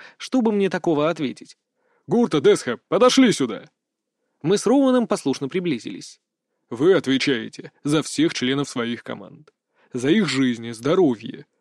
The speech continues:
Все как в военное время. Ну а чтобы вы до конца прочувствовали важность своей миссии, за каждого потерянного бойца вам будет начисляться один штрафной балл,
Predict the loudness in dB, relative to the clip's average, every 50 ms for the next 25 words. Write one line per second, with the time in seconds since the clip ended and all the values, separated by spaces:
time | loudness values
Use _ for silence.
0 | _ _ _ -14 -12 -6 -2 0 0 0 0 -2 -4 -2 -4 -4 -4 -2 -2 -2
1 | -2 -2 -2 0 0 0 2 2 2 0 0 -2 -4 _ _ _ _ _ _ _
2 | _ _ -4 0 2 2 0 0 0 0 2 2 4 2 2 2 2 2 2 0
3 | 0 2 0 0 2 2 0 -2 0 -2 -2 0 -2 0 2 2 2 2 2 2
4 | 2 2 0 0 -4 -6 -6 -6 -4 -2 0 0 -2 -4 -4 -4 -4 -4 -4 -6
5 | -12 -14 -14 -14 -16 -18 _ _ _ _ _ _ _ -10 -6 -4 -4 0 2 2
6 | 2 4 4 2 2 2 2 0 2 2 2 2 2 2 0 0 0 0 -2 -2
7 | 0 0 0 0 0 _ _ _ _ -6 -4 0 2 2 2 2 2 2 2 2
8 | 2 0 -4 -2 -2 -4 -2 -2 -4 -4 -4 -6 -6 -6 -6 -4 -2 -2 -2 -2
9 | -2 -6 -8 -8 -6 -2 -4 -2 -2 -4 -6 -8 -8 -16 -20